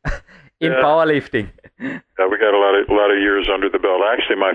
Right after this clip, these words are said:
Speaker 2: first, uh, national championship.
Speaker 1: In nineteen sixty-seven was it, wasn't it?
Speaker 2: Yes, that was in Olympic weightlifting.
Speaker 1: Or in Olympic weightlifting.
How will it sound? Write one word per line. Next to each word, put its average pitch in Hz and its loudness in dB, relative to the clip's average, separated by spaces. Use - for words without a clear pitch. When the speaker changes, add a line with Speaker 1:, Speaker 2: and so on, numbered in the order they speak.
Speaker 2:
first, - -2
uh, 85 0
national 95 -2
championship. 85 -4
Speaker 1:
In 139 -8
nineteen 175 -4
sixty-seven 139 -6
was 101 -4
it, 104 -10
wasn't 151 -4
it? 190 -6
Speaker 2:
Yes, - -12
that 113 -2
was 113 0
in 107 0
Olympic 104 0
weightlifting. - -4
Speaker 1:
Or 123 -4
in 143 -6
Olympic 143 -4
weightlifting. 113 -6